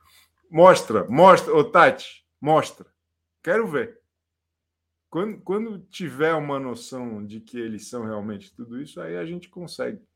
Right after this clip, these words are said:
ter uma noção. Mas, por enquanto, só quem deu qualquer tipo de perspectiva nesse sentido foi a torcida da Amanda. Essa que é a verdade.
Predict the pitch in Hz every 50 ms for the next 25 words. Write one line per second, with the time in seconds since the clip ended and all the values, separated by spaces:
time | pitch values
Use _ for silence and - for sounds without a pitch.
0 | _ _ _ _ _ _ _ _ _ _ _ - 131 123 143 160 175 175 151 -
1 | - 113 110 113 110 107 - 139 135 135 117 - 123 131 156 170 - - - 175
2 | 185 185 185 - 185 160 147 131 123 117 110 - - 113 107 107 - 160 165 -
3 | - 135 131 - 123 117 101 - 113 101 - - - 107 95 - - 113 101 101
4 | 101 104 104 101 - - 143 135 123 - 170 185 190 190 - - 226 254 247 247
5 | - 240 214 - - 226 247 247 262 277 254 196 135 143 131 120 123 127 - 165
6 | - - 165 175 190 - 165 139 120 113 107 -